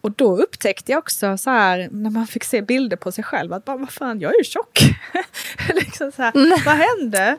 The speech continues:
Speaker 1: Hur blev jag så här tjock?" Alltså tjock var jag inte, men i mina ögon liksom.
Speaker 2: Nej.
Speaker 1: Eh,
Speaker 2: Du
Speaker 1: jag,
Speaker 2: kände
Speaker 1: jag fick inte
Speaker 2: dig
Speaker 1: på
Speaker 2: tjock
Speaker 1: mig
Speaker 2: när du såg
Speaker 1: jeansen, det p-, liksom
Speaker 2: dig själv.
Speaker 1: korvade över. Du vet, i den åldern när man också är, ska vara i sin, sin prime, eh, typ,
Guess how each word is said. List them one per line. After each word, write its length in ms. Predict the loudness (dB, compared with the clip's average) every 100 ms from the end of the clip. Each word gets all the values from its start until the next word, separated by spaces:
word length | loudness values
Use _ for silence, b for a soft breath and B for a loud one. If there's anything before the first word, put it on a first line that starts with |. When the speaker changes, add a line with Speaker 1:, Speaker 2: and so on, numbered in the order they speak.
| -4
Speaker 1:
Hur 240 | -2 -2
blev 120 | -2 0
jag 120 | -2
så 100 | -2
här 180 | -4 -4
tjock?" 340 | -4 -8 -8
Alltså 160 | -10 -10
tjock 400 | -10 -10 -12 -16
var 180 | -6 -2
jag 100 | -2
inte, 180 | -2 -6
men 180 | -6 -4
i 60 | -4
mina 360 | -6 -2 0
ögon 280 | 0 -2 -6
liksom. 420 | -8 -4 -4 -2
Speaker 2:
Nej. 420 | 0 2 2 -2 -6
Speaker 1:
Eh, 320 | -2 0 2
Speaker 2:
Du 60 | 4
Speaker 1:
jag, 100 | 6
Speaker 2:
kände 80 | 6
Speaker 1:
jag 100 | 4
fick 40 |
inte 140 | 4 4
Speaker 2:
dig 180 | 2
Speaker 1:
på 80 | 4
Speaker 2:
tjock 100 | 2
Speaker 1:
mig 160 | 2 0
Speaker 2:
när 100 | 0
du 100 | 0
såg 240 | 0 0
Speaker 1:
jeansen, 280 | 0 -2 -4
det 140 | -6
p-, 220 | -8 -12 -10
liksom 340 | -8 -6 -6
Speaker 2:
dig 100 | -8
själv. 40 | -12 _ -18
Speaker 1:
korvade 440 | -4 -2 0 0 2
över. 440 | 0 0 -2 -4
Du 80 | -2
vet, 320 | -2 -4 _ B B B
i 80 | -4
den 200 | -2 -2
åldern 380 | -4 -4 -6 -8
när 80 | -6
man 140 | -6
också 220 | -6 -8
är, 140 | -8 -8 -12 _ _ -20
ska 180 | -10 -6
vara 200 | -4 -6
i 40 |
sin, 240 | -8 -12 -14
sin 220 | -12 -12
prime, 640 | -4 -2 0 0 0 0 -2 B B B _
eh, 480 | 0 4 4 2 0
typ, 340 | 2 2 2